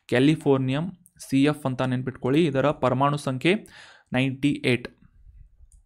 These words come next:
ಇದು ಒಂದು ಲೋಹವಾಗಿದೆ. ಬೆಲೆ ಬಾಳುವಂತಹ ಮತ್ತು ವಿಕಿರಣಶೀಲವಾದಂತಹ ಒಂದು ಬೆಳ್ಳಿಯಂತೆ ಕಾಣುವಂಥ ಲೋಹ ಆಗಿದೆ ಅಂತ ನಾವು ಅಬ್ಸರ್ವ್ ಮಾಡ್ಬೇಕು.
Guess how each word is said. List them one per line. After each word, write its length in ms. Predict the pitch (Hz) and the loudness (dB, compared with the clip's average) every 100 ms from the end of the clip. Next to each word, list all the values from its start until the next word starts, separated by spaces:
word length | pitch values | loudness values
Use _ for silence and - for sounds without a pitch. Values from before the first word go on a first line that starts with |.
| - - 135 | -20 -14 -6
ಇದು 200 | 127 135 | 0 0
ಒಂದು 240 | 127 156 | 2 2
ಲೋಹವಾಗಿದೆ. 720 | 131 143 139 135 127 123 156 | 4 4 4 0 -2 0 -2
ಬೆಲೆ 280 | 135 131 151 | -2 0 2
ಬಾಳುವಂತಹ 580 | 151 143 139 139 143 151 | 2 2 2 -2 -4 -4
ಮತ್ತು 300 | 135 139 143 | -6 -4 -4
ವಿಕಿರಣಶೀಲವಾದಂತಹ 1160 | 127 131 175 165 156 143 131 127 127 127 131 | -4 0 0 0 -4 -4 -2 -2 -2 -6 -6
ಒಂದು 440 | 139 131 135 190 - - - - _ - | -8 -6 -2 -4 -4 -20 -20 -20 _ -6
ಬೆಳ್ಳಿಯಂತೆ 560 | 135 160 170 151 143 139 | 2 6 6 6 0 -4
ಕಾಣುವಂಥ 520 | 139 131 131 131 127 | -2 -4 -4 -6 -4
ಲೋಹ 320 | 151 131 131 | -2 0 -2
ಆಗಿದೆ 300 | 131 123 117 | -4 -4 -4
ಅಂತ 160 | 120 135 | -4 -4
ನಾವು 260 | 127 - | -6 -6
ಅಬ್ಸರ್ವ್ 300 | 147 120 135 | -10 -6 -4
ಮಾಡ್ಬೇಕು. 540 | 165 147 131 - - | -4 -4 -4 -8 -12